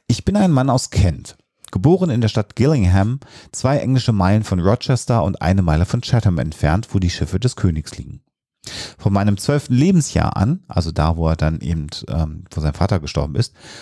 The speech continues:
„wurde ich in Limehouse in der Nähe von London ausgebildet und diente zwölf Jahre lang dem Meister Nicholas Dickens als Lehrling.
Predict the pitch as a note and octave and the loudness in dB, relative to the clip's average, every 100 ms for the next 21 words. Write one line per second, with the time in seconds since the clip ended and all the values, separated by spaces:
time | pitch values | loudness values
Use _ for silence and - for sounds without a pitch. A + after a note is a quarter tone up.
0 | - F2+ G#2+ D3 D3+ A#2 A#2 - D#2+ D#2+ | -12 0 2 4 2 0 -2 -4 0 2
1 | E2 G#2+ E2 F#2 D2+ D2+ A2+ - - F#2+ | 4 4 2 0 -4 -2 -2 -4 -2 2
2 | F2+ F#2+ A2+ A2+ A2 - F2+ E2+ F2+ G2+ | 4 2 2 0 -2 -2 0 2 2 0
3 | - C#3 - F2 D#2+ D2+ - - F2 F2+ | 0 0 0 0 2 0 -4 -10 -6 0
4 | A#2 A#2 - G2+ C3 - G#2 A2 A2 G#2+ | 0 -2 -2 2 2 2 2 4 2 2
5 | F2+ E2 D#2 G2+ - A#2 A2 F#2+ E2+ E2 | -2 0 2 0 2 0 2 0 2 0
6 | - E2 F#2+ G2 G2 - F#2+ - - E2+ | 0 -2 0 0 0 0 0 0 -6 -4
7 | D2 C#2+ C#2 B2+ | -2 0 -2 -4